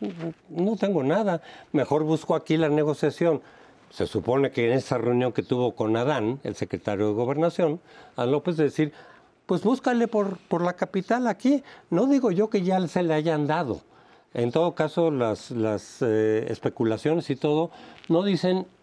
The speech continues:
que ya le dieron la, la, el go-, la, la candidatura,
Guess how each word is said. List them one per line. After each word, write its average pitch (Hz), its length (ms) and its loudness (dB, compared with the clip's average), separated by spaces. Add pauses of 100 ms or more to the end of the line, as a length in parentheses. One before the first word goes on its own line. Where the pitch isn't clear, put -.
(120)
que 143 140 0
ya 170 180 2
le 196 160 0
dieron 147 340 2
la, 110 200 -2
la, 113 240 0
el 107 120 -2
go-, 117 120 -2
la, 107 340 -4 (160)
la 113 200 -4
candidatura, 117 640 0